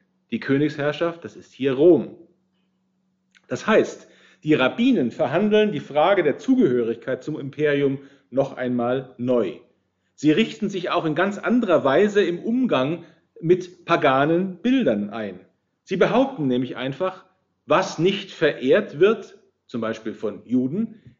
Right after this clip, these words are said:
ist kein Götzenbild. Äh, so in Mishnah Avodah Zarah Kapitel drei. Oder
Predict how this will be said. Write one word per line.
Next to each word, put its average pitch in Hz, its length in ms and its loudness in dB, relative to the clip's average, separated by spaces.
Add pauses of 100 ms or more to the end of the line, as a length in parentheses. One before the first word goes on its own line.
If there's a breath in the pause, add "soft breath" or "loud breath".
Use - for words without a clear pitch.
ist - 340 0
kein 196 260 0
Götzenbild. 147 720 -2 (440)
Äh, 135 180 4
so 147 220 6
in 139 180 2
Mishnah 131 460 -2
Avodah 120 400 -2
Zarah 113 720 -4
Kapitel 113 440 -8
drei. 110 380 -10 (720)
Oder 190 500 2